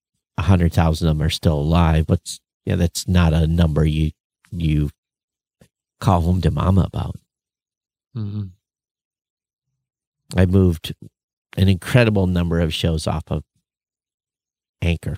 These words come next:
Speaker 1: Now, nowhere near a million. I, I wish we would, but, you know, we've moved a, probably moved twenty, twenty-five a week.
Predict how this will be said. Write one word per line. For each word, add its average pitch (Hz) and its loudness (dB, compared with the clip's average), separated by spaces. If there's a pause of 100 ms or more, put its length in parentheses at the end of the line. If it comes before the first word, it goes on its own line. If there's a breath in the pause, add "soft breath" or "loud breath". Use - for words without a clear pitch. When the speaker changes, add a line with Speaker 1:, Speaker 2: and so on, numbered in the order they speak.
Speaker 1:
Now, 123 0
nowhere 90 2
near 85 4
a 80 -6
million. 101 0 (220)
I, 80 -12 (200)
I 78 -6
wish 87 -2
we 85 -4
would, 85 -6 (680)
but, 80 2 (120)
you 101 4
know, 87 4
we've 92 2
moved 78 -2
a, 80 0 (760)
probably 90 2
moved 85 0 (320)
twenty, 92 0
twenty-five 98 0
a 101 4
week. 123 -4